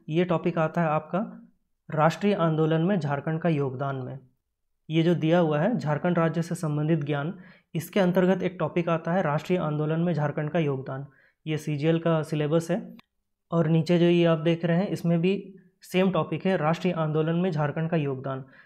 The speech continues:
तो इसी टॉपिक के अंतर्गत में आपका आ जाता है झारखंड में अठारह सौ संतावन का विद्रोह।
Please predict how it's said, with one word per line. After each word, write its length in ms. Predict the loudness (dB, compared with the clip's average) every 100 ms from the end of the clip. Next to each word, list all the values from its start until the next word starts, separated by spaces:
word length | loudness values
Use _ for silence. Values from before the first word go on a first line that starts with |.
| _
तो 80 | -18 -4
इसी 220 | 0 2
टॉपिक 340 | 2 0 -2 -2
के 80 | -2
अंतर्गत 440 | 0 0 0 -2
में 100 | -2
आपका 260 | -4 -4 -2
आ 160 | 0
जाता 300 | 0 -2 -2
है 320 | -2 -4 -6 -18 -16 -8
झारखंड 480 | -4 -2 0 0
में 80 | 0
अठारह 360 | -2 -4 -2 -2
सौ 80 | -2
संतावन 500 | -4 -6 -4 -4 -2
का 100 | -2
विद्रोह। 540 | -2 -2 -6 -8 -16